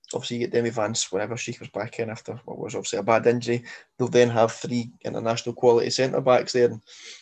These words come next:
maybe at Carly's younger age, maybe that's just simply going against her. So I'm sure they'll bring someone else in, but it is, maybe it is quite an interesting, uh, signing. Uh, this,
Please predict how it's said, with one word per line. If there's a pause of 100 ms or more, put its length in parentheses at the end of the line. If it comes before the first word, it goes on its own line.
(280)
maybe
at (120)
Carly's
younger
age,
maybe
that's
just
simply
going
against
her.
So (500)
I'm
sure
they'll
bring
someone
else
in,
but (720)
it
is,
maybe
it
is
quite
an
interesting, (100)
uh,
signing. (120)
Uh,
this,